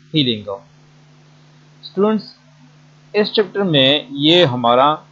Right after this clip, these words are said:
fourth number lecture है और last lecture है, ठीक है। जबकि general pathology में ये जो हमारा lecture है, ये lecture number ट्वेंटी टू चल रहा है, ठीक है।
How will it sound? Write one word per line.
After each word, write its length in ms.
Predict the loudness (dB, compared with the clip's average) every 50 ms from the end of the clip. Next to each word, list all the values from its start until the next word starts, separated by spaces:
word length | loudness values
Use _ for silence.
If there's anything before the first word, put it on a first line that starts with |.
| _ _ _ _ _ _
fourth 240 | 2 2 2 2 0 -2 -4
number 540 | -4 -2 0 2 2 2 2 2 -2 -6 -14 _ -2
lecture 340 | 0 0 0 0 -2 -6 -6
है 240 | -6 -8 -10 -12 -14 -18 _ _ _ _ _ _ _ _ _ -2
और 500 | 2 4 4 4 4 4 0 -2 -6 _ -12
last 560 | -8 -2 2 4 4 4 4 2 -4 -10 -8
lecture 360 | -6 -6 -6 -6 -6 -6 -6 -4
है, 100 | -6 -6
ठीक 280 | -6 -8 -10 -6 -6
है। 340 | -6 -6 -6 -8 -12 -18 _ _ _ _ _ _ _ _ _ _ _ _ _ _ _ -2
जबकि 680 | 0 0 0 0 0 0 2 4 4 2 2 -2 -4 -10 _ _ _ _ _ -18
general 340 | -4 -2 0 0 2 0 0
pathology 600 | 0 0 0 2 2 2 2 2 0 -2 -2 -2
में 460 | 0 0 2 2 2 0 -2 -4 -8 -14 -8
ये 260 | -4 0 0 2 0
जो 180 | 0 0 -2 -2
हमारा 340 | -2 0 0 0 2 2 2
lecture 400 | 0 -2 -6 -6 -6 -4 -4 -4
है, 500 | -2 -4 -2 -2 0 0 0 -2 -4 -10 _ _ _ _ -8 -4
ये 340 | -2 0 0 0 -2 -4 -10 -14
lecture 320 | -14 -14 -10 -10 -10 -8
number 500 | -6 -8 -8 -4 0 2 2 4 2 2
ट्वेंटी 480 | -2 -6 -12 -12 -10 -10 -8 -8 -8 -8
टू 380 | -8 -8 -6 -6 -6 -6 -8 -10 -14 _ _ _ _ _ _ -4 -2
चल 160 | -2 -2 0
रहा 180 | 0 0 0
है, 120 | -2 -2 -4
ठीक 280 | -6 -8 -10 -8 -8
है। 180 | -8 -8 -8 -10